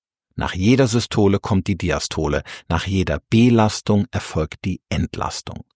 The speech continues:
Das Herz nimmt nicht mehrere Leistungsphasen am Stück hintereinander und schiebt die Erholungsphase dafür eine Zeit lang auf, um sie dann am Stück zu nehmen.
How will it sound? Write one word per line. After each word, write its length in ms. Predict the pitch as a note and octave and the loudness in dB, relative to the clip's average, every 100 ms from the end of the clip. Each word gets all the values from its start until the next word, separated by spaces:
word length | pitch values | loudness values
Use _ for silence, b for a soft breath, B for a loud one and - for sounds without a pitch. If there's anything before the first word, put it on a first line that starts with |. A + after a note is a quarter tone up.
| _ _ B B - | _ _ B B -4
Das 180 | A#2 | -2
Herz 320 | C3 D3 - - B | 2 2 0 -12 B
nimmt 300 | B2+ C3 A#2+ | 2 4 4
nicht 420 | C3+ G#3 F3+ - G2+ | 4 4 4 -2 0
mehrere 420 | A2 F#2 F2 E2 | 0 0 -2 -4
Leistungsphasen 1080 | D#2 G#2 A#2 - G2 F#2 - - F#2 F#2+ - | 0 0 0 -2 -6 -6 -6 -2 -2 -2 -6
am 120 | G2 | -6
Stück 300 | - - A2+ | -6 -6 -6
hintereinander 680 | - G#2 F2 F2 C#3+ G#2+ G2+ B B | -4 -4 -2 0 2 2 2 B B
und 160 | A2+ | -6
schiebt 300 | - C#3 B2 | -2 -4 -2
die 120 | A#2 | -2
Erholungsphase 1120 | - E2 D#2 A2 D3+ D3 G#2+ G2 - F#2+ F#2 F#2 | -2 -6 0 4 6 4 0 -4 -2 2 2 0
dafür 280 | E2 - F2 | -4 -2 -4
eine 140 | E2 | -4
Zeit 320 | - E2 - | -4 -6 -4
lang 140 | D#2 D#2 | -6 -6
auf, 440 | F#2+ C3 E2+ - | 0 0 0 -2
um 140 | E2 | -6
sie 80 | A#2 | -6
dann 180 | - - | -4 -4
am 100 | E2+ | -4
Stück 360 | - F3 - - | -2 0 0 -2
zu 160 | - | -4
nehmen. 240 | - - | -4 -8